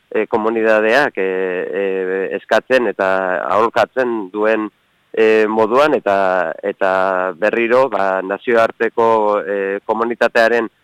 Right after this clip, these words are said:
eh, babesa eskertu eta, eta elkartasuno, eh,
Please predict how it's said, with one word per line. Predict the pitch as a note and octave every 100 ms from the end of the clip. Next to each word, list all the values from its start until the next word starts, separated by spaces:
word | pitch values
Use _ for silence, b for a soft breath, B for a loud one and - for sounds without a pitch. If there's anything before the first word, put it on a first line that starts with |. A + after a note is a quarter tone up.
| _ _ _
eh, | A2 G#2+ G#2 G#2 G#2 -
babesa | G#2 G#2+ A#2+ B2+ A#2 A2+
eskertu | A2+ A#2+ - C#3+ C3 _ F3+ G3+
eta, | A2 - G2 G2
eta | F#2+ G#2+
elkartasuno, | F#2+ A2 F#2+ G#2+ A2+ G#2+ G#2 G2+ G2 _ _ _ _
eh, | - G#2+ G#2